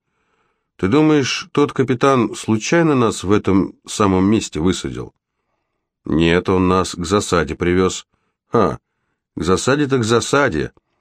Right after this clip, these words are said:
Только не для нас та засада была устроена», — пояснил южанин. «А для кого?» теперь уже спросил Рик. «Да для тех самых бандитов».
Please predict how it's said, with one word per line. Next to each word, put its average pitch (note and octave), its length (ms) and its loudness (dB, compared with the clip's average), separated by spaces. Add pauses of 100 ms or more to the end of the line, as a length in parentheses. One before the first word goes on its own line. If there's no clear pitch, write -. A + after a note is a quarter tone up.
(580)
Только A#2+ 640 0 (100)
не A2+ 260 2
для A2+ 240 2
нас B2+ 320 0
та A#2 200 2
засада A#2 480 0
была D2 260 0
устроена», — D#2 560 0
пояснил D#2 420 -4
южанин. D#2 520 -2 (1000)
«А D#2+ 160 -4
для D2 260 -2
кого?» F#2 460 0 (800)
теперь D#2+ 280 -4
уже D#2 260 -2
спросил E2+ 520 -2
Рик. E2 280 -4 (760)
«Да A2 200 -2
для C#3 240 0
тех E3 240 0
самых C#3 400 0
бандитов». B2 720 -2